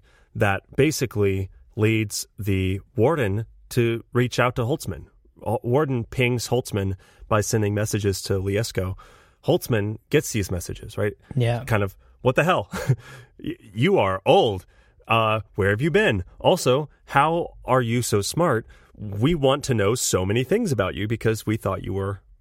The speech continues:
Speaker 1: literally a myth."
Speaker 2: <laughs> Right.
Speaker 1: And Holtzman, and this is, I, th-, I see this as the beginning of Holtzman being a little bit dramatic and theatrical. He uses this opportunity to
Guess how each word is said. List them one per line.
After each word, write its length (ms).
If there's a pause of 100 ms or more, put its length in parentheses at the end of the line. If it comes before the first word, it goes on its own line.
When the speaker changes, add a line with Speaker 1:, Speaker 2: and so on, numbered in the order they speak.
(100)
Speaker 1:
literally 440
a 100
myth." 320 (180)
Speaker 2:
<laughs> 140
Right. 220
Speaker 1:
And 260 (480)
Holtzman, 640
and 100
this 160
is, 160 (100)
I, 140
th-, 220
I 120
see 180
this 200
as 140
the 80
beginning 320
of 100
Holtzman 340
being 200
a 80
little 220
bit 160
dramatic 440
and 120
theatrical. 580 (400)
He 500 (340)
uses 720
this 220
opportunity 600
to 200